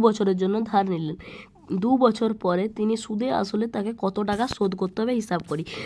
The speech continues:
তাহলে এখানে যে, যে বিষয়গুলো আমরা পাচ্ছি, উৎপল দেবী চাষের জন্য ধার নিয়েছেন ছ পার্সেন্ট বার্ষিক সুদের হার। তাহলে বার্ষিক সরল সুদের হার কত? না, ছ পার্সেন্ট, মানে আর এর মান ছ পার্সেন্ট। এবং সরল সুদের হারে এত টাকা, কত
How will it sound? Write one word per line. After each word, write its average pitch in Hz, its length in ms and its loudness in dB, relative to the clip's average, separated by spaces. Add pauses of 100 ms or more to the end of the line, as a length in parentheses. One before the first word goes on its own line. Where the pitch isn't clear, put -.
(100)
তাহলে 226 260 2
এখানে 254 200 -2 (100)
যে, 269 120 0
যে 269 60 -2 (100)
বিষয়গুলো 226 380 0
আমরা 214 200 0
পাচ্ছি, 180 280 -2
উৎপল 226 240 -2 (100)
দেবী 233 260 -2
চাষের 196 340 0
জন্য 220 160 4 (520)
ধার 202 220 6 (100)
নিয়েছেন 196 380 2 (200)
ছ - 20 -10 (240)
পার্সেন্ট 196 380 6
বার্ষিক 202 320 2
সুদের 226 320 2
হার। 147 160 4 (340)
তাহলে 175 240 2
বার্ষিক 170 360 4
সরল 202 260 4
সুদের 196 280 2
হার 170 160 4 (100)
কত? 196 120 2 (960)
না, 202 80 10 (400)
ছ - 20 -6 (200)
পার্সেন্ট, 156 300 0
মানে 170 100 4 (160)
আর 165 180 4
এর 175 200 2
মান 196 140 8 (120)
ছ - 20 -6 (200)
পার্সেন্ট। 160 340 -2 (360)
এবং 220 140 8 (100)
সরল 220 280 4
সুদের 226 280 2
হারে 202 160 6 (220)
এত - 100 0 (140)
টাকা, 165 220 0
কত 180 120 -2